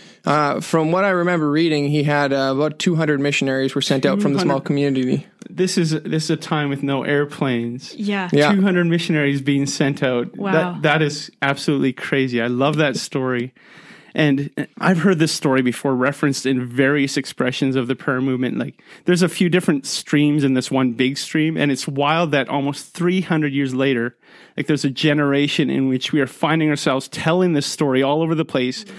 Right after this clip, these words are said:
Speaker 2: because they feel a deep connection to it all of a sudden. Like,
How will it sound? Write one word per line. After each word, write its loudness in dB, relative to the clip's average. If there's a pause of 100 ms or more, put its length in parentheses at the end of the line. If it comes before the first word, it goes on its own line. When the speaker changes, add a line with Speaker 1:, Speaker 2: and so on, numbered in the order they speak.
(140)
Speaker 2:
because 0
they 4
feel 2
a 0
deep 0
connection 0
to 2
it 2
all 2
of -4
a -6
sudden. -4 (520)
Like, 0